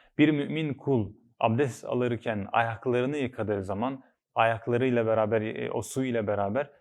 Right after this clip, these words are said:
veya suyun son damlası ile beraber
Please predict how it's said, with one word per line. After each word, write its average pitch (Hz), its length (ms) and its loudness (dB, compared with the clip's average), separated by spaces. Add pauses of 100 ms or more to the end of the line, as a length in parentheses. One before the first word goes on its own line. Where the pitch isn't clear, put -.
(180)
veya 113 220 0
suyun 131 340 -10
son 127 420 -6
damlası 110 500 -6
ile 107 340 -4
beraber 101 420 0